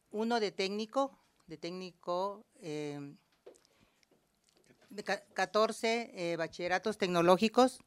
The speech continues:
y trece tecnólogos profesionales. Todos ellos, eh, pueden, eh, hacer, eh, trámites en este momento, en el mes de febrero, teniendo la secundaria previa.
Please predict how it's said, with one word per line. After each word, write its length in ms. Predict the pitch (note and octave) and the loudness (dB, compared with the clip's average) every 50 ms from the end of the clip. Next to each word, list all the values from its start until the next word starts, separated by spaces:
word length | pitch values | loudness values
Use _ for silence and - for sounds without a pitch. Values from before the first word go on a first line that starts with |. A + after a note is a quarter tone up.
| _ _ _ _ _ _ - _ _ - | _ _ _ _ _ _ -20 _ _ -4
y 560 | - F#3+ G3 G#3 G#3+ G#3+ A3 A3 A3 A3 G#3+ - | 0 2 4 4 6 6 4 4 4 2 0 2
trece 400 | - G3 F#3+ G3+ F#3+ - - G#3 | 4 6 8 8 6 6 4 4
tecnólogos 500 | G#3 G3 F3 E3+ F3 F3+ F3+ F#3 E3+ F#3 | 4 4 2 2 4 4 4 4 2 2
profesionales. 880 | - - D#3+ D3 E3 D3 C3+ - D3 C#3 C#3 C3+ C3+ C3 C3 - - - _ _ _ _ _ _ _ _ _ _ _ _ _ _ | 0 0 -2 0 0 -2 -2 -2 -4 -2 -2 -4 -4 -6 -8 -12 -16 -20 _ _ _ _ _ _ _ _ _ _ _ _ _ _
Todos 360 | - G#3+ A3+ B3 C4+ B3+ - | 8 8 10 10 8 8 8
ellos, 540 | - A3+ A3 A3 A3+ C4 C#4+ C#4 - - - - _ - | 8 8 8 8 6 4 4 2 0 -10 -18 -20 _ -10
eh, 280 | - G3 F#3 E3+ E3+ E3+ - | -4 0 4 4 4 4 6
pueden, 760 | - F#3+ G3 G3 G3+ G3+ G#3 G#3 G3+ F#3+ F#3 F3+ E3+ D#3 C3 _ _ _ _ _ _ _ _ _ _ _ _ - - - | 6 6 8 8 8 8 6 6 4 4 2 0 0 -2 -4 _ _ _ _ _ _ _ _ _ _ _ _ -20 -12 -6
eh, 260 | - E3+ E3 E3 E3 D#3+ | -2 0 0 2 2 2
hacer, 340 | D#3 D3 - - F3+ F#3 F3+ | 2 2 4 4 6 6 6
eh, 500 | F#3+ G3 F#3+ F#3 F#3 F3 E3+ D#3+ D3+ C3 - _ _ - _ | 6 6 6 8 8 6 6 4 2 -2 -6 _ _ -16 _
trámites 640 | - E3+ E3+ E3+ F3+ F#3+ F#3 - B3 C4 - - - _ _ - | 2 4 4 4 4 2 0 2 0 0 0 -4 -16 _ _ -8
en 180 | F3 D#3 D#3 D#3 | -6 -4 -2 -2
este 200 | D#3 D#3 - F3+ | -2 -2 -4 -2
momento, 440 | E3+ D#3+ D#3 D#3+ E3 E3+ F3+ - B3 | -2 0 0 -2 -2 -4 -4 -6 -6
en 120 | A#3+ G3 | -4 -4
el 100 | E3+ D#3+ | -4 -2
mes 160 | D#3 D#3 D3+ | -2 -2 -2
de 80 | D3+ D#3+ | -2 -2
febrero, 480 | - - C#3+ D3 D#3 E3+ F#3 A3+ A3+ _ _ _ _ _ - - - _ _ _ _ _ _ | -2 -2 -2 0 2 2 2 0 -2 _ _ _ _ _ -20 -20 -20 _ _ _ _ _ _
teniendo 760 | - F3+ F3 F3+ F#3 F#3 F#3+ G3 F#3+ G#3 G#3 G#3 G#3 G#3+ G3+ - | 2 4 4 6 4 4 4 8 10 10 12 12 12 10 8 4
la 180 | F3 E3 D#3+ | 4 4 4
secundaria 920 | D#3 - D#3 - E3 D#3+ D#3+ E3 E3 E3+ F3 F3 F3 E3+ E3+ E3+ F3 E3 - - | 4 2 -2 -4 -2 2 6 6 6 6 6 6 6 6 6 6 4 0 -4 -4
previa. 460 | - D#3 D#3 C#3+ D3+ C#3+ - - | 2 2 2 2 2 -2 -4 -4